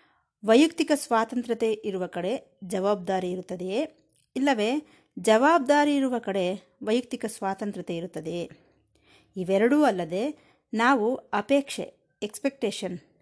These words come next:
ಏನೋ ಬೇಕೆಂದು ಅಪೇಕ್ಷಿಸುತ್ತಿರುತ್ತೇವೆ, ನಿರೀಕ್ಷೆ, ಆಶಿಸುತ್ತಿರುತ್ತೇವೆ. ಆಶಿಸುವುದು, ಅಪೇಕ್ಷೆ, ಕೋರಿಕೊಳ್ಳುವುದು, ಈ ಮೂರಕ್ಕೂ ಇರುವಂತಹ ಸಂಬಂಧ ಬಹಳ ವಿಚಿತ್ರವಾದದ್ದು. ಹೇಗೆಂದರೆ,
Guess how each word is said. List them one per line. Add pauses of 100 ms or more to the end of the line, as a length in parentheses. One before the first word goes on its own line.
(420)
ಏನೋ
ಬೇಕೆಂದು
ಅಪೇಕ್ಷಿಸುತ್ತಿರುತ್ತೇವೆ, (580)
ನಿರೀಕ್ಷೆ,
ಆಶಿಸುತ್ತಿರುತ್ತೇವೆ. (420)
ಆಶಿಸುವುದು, (360)
ಅಪೇಕ್ಷೆ, (120)
ಕೋರಿಕೊಳ್ಳುವುದು, (440)
ಈ
ಮೂರಕ್ಕೂ
ಇರುವಂತಹ
ಸಂಬಂಧ (540)
ಬಹಳ
ವಿಚಿತ್ರವಾದದ್ದು. (640)
ಹೇಗೆಂದರೆ,